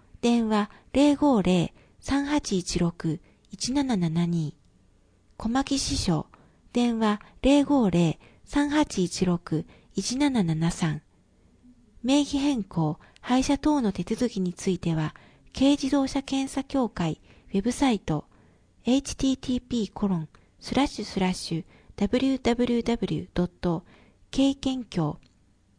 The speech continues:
ケーイーアイケーエヌケーワイオードットオーアールドットジェーピーからもご覧いただくことができます。問い合わせ先、税務課、電話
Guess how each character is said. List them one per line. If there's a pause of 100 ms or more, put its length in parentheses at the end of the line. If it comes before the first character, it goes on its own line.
(240)
ケ
ー
イ
ー
ア
イ (400)
ケ
ー
エ
ヌ (380)
ケ
ー
ワ
イ
オ
ー (380)
ド
ッ (100)
ト (240)
オ
ー
ア
ー
ル (100)
ド
ッ (100)
ト
ジ
ェ
ー
ピ
ー
か
ら
も
ご
覧
い
た
だ
く
こ
と
が
で
き
ま
す。 (800)
問
い
合
わ
せ
先、 (120)
税
務
課、 (560)
電
話